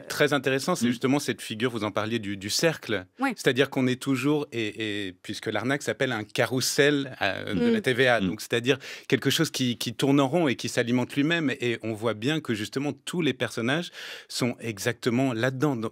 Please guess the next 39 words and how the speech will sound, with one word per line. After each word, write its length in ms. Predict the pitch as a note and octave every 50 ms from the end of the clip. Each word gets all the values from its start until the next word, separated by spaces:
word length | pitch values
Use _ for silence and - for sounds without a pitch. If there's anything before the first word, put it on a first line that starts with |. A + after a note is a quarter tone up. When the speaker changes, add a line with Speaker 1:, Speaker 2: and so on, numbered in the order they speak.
| - _
Speaker 2:
coincés 500 | - - D3 C#3+ - - - - D#3+ E3
dans, 220 | D3+ B2 A#2+ A2+ G2+
dans 220 | G#2 G#2 G2+ G#2
ce 120 | - A2
Speaker 3:
Oui. 60 | B2+ A#2
Speaker 2:
cercle-là, 560 | G2 - B2+ A#2 - - D3 D#3 E3 D#3 C3+
dans 140 | A2 A#2 A2
des 80 | G#2 A2
cercles 380 | - - D3 C#3 - - A#2+ -
qui 100 | B2 A#2
sont 140 | - A#2
parallèles. 340 | - B2+ A#2+ C#3 D3+ D3+ C3 C3+ - - - - -
Et 40 | B2
moi, 140 | C#3 D#3+
ça, 120 | D#3 - C#3
je 60 | -
trouve 140 | - C3 -
ça 160 | - C3 - - _ -
hyper 340 | D3+ D#3 - - C#3+ C3 C3+
intéressant 480 | B2+ - C3+ A#2 A#2+ A#2+ - E3+ F3
de 100 | - C3
le 80 | A#2 G#2+
voir 180 | G2+ A#2+ A2+
justement 360 | A2 A2 A2 - - C#3+ C#3 B2
régulièrement 520 | B2 B2+ A#2 B2 A#2+ B2 B2 C3 B2 A2+
matérialisé 840 | A2 A2 A#2 B2 C3 C3+ C3+ D3 C3 C3 B2+ B2+ B2+ B2 A2+ A2 B2
sur 160 | - - G2+
ce 80 | - G#2
Speaker 1:
Mm. 40 | -
Speaker 2:
tableau, 400 | A#3+ A#3+ A3+ A3 G#3 F3 F#3+ -
Speaker 3:
Mm. 60 | - - - - -
Speaker 2:
ce 160 | - - B2+ A#2
cercle 480 | - - - D#3+ E3 E3+ - - A#2+ A2+
qui 140 | - -
n'en 120 | B2 A#2 A2+
finit 240 | - - A#2+ A2+ A2
pas 160 | A2 A2+ G#2+
de 40 | -
tourner, 380 | - C#3 C3 D#3 E3+ E3+ E3